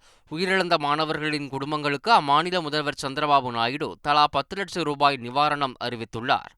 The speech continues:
முப்பது பேர் விசாகப்பட்டினம் அரசு மருத்துவமனையில் சிகிச்சை பெற்று வருகின்றனர். விடுதியை நடத்தி வந்த கிருஷ்ணா என்பவரை போலீசார் கைது செய்துள்ளனர்.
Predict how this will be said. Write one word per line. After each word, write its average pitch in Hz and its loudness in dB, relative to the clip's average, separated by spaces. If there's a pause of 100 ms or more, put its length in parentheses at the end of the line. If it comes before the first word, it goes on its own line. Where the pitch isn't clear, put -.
(180)
முப்பது 240 2
பேர் 202 2
விசாகப்பட்டினம் 175 2
அரசு 165 2
மருத்துவமனையில் 160 -2
சிகிச்சை 170 -8
பெற்று 143 -6
வருகின்றனர். 123 -2 (300)
விடுதியை 165 -2
நடத்தி 147 -2
வந்த 151 -2
கிருஷ்ணா 156 0
என்பவரை 143 -2
போலீசார் 143 -2
கைது 151 -6
செய்துள்ளனர். 117 -6